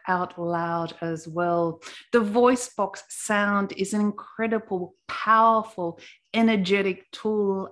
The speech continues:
and saying it out loud as well is, I feel, is more powerful. So I encourage you to do this. I also really encourage you so much to follow your passions and do what feels right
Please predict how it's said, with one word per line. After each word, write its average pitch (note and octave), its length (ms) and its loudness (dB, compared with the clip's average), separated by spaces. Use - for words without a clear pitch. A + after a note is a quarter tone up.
and F3+ 160 -4
saying A3+ 540 2
it G3 100 -2
out F3+ 260 -4
loud F#3 640 2
as E3+ 220 -8
well F3+ 380 -2
is, D#3+ 260 -8
I G#3+ 220 6
feel, E3+ 520 0
is E3 300 -4
more F3 360 -2
powerful. F3 600 -2
So F3 260 -6
I F3 140 -8
encourage F#3+ 760 -2
you G#3+ 360 6
to G#3 180 -2
do F3+ 260 2
this. E3 460 -6
I A3+ 220 6
also B3 420 2
really A3+ 640 0
encourage G3+ 640 -2
you G3 240 -2
so A3+ 400 0
much F#3+ 500 -6
to E3+ 320 -12
follow A3+ 300 2
your G3 220 0
passions F3+ 800 -10
and D#3 280 -12
do A3 200 0
what G3 280 -4
feels F#3+ 440 -4
right F3 360 -6